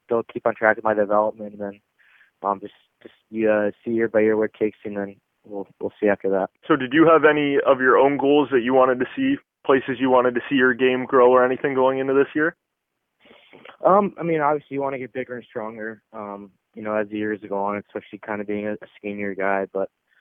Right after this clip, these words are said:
Speaker 1: um, you know, I just always wanna work on my shot, having a heavier release, uh, stuff like that. And also just, you know, you know, what, what goes along with strength is just kind of, you know, being, being more physical, you know, in the corners, kind of demanding the puck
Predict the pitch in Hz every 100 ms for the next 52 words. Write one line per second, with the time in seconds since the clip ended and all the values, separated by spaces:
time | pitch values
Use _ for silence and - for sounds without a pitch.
0 | _ _ - 101 101 98 98 98 _ _
1 | _ 143 139 127 123 139 131 - 123 117
2 | 117 120 110 - 113 113 113 113 107 107
3 | 107 107 107 104 101 - _ _ - 98
4 | 101 - 117 110 101 101 101 101 101 -
5 | - 98 _ _ _ - - - _ _
6 | _ - 135 127 - _ _ 131 131 127
7 | 135 135 _ 135 - 139 123 131 120 -
8 | 123 117 113 _ 113 - 120 113 104 107
9 | 110 113 110 110 - 117 117 113 - 113
10 | 107 113 113 110 110 110 110 110 - 107
11 | 107 104 110 107 107 - 107 107 107 104
12 | - 104